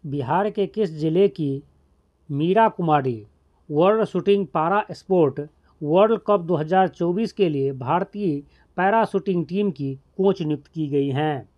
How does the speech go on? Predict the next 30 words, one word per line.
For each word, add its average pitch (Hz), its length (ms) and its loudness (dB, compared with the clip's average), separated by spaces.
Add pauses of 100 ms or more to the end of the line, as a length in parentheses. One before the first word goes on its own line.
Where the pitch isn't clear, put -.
(340)
तो 156 60 -6
यह 147 140 0
पूर्णिया 180 560 -2
जिले 147 280 0
की 139 140 -8
हैं। 139 400 -4 (4000)
लोकसभा 202 560 2
चुनाव 196 380 2
के 214 160 -2
पहले 190 420 0
चरण 165 340 2
में 139 220 -4
इक्कीस 208 440 -2
राज्यों 180 400 2
में 147 280 0
एक 175 200 -4
सौ 214 180 0
दो 214 180 2
सीटों 208 380 2
पर 139 260 -6
कुल 156 400 6 (340)
सिक्सटी - 300 -6
एट 226 320 2
पॉइंट 185 380 -2
टू 226 140 -2
नाइन 180 240 2
प्रतिशत 175 440 -4
वोटिंग 139 360 -4
हुई 139 200 -2
हैं। 139 340 -2